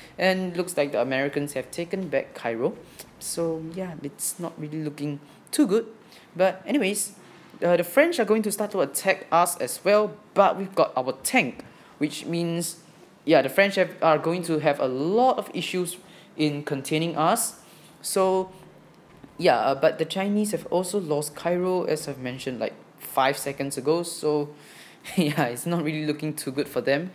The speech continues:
right now. And that will mean that the Americans actually gain a source of income, like, even more income, like, more than they already have, which is kind of scary, to be honest, because the Americans can really start to pump out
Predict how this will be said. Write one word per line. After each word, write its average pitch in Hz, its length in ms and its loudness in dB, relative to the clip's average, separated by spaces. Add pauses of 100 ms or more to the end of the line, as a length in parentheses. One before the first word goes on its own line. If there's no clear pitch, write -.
(260)
right 147 160 -2
now. 180 200 0 (920)
And 170 580 0 (760)
that 269 100 8
will 294 80 4
mean 262 200 2
that 247 80 2
the 226 140 0
Americans 175 520 0
actually - 260 -6
gain 151 380 0 (1040)
a 220 60 -2
source 240 380 4
of 196 180 -12
income, 175 460 0 (460)
like, 139 200 0 (220)
even 202 340 4
more 185 160 2
income, 165 420 -2 (500)
like, 143 460 0
more 160 340 4
than 185 160 -2
they 147 140 2
already 139 300 0
have, 220 360 0
which 170 160 -6
is 165 200 -4 (380)
kind 392 160 0
of 254 80 2
scary, 165 400 2
to - 120 -6
be 127 180 -6
honest, 202 380 0
because 165 220 -4
the 170 80 0
Americans 202 500 0
can 180 240 -6
really 185 180 -4
start - 240 -2
to - 80 -12
pump 151 420 -4
out - 220 0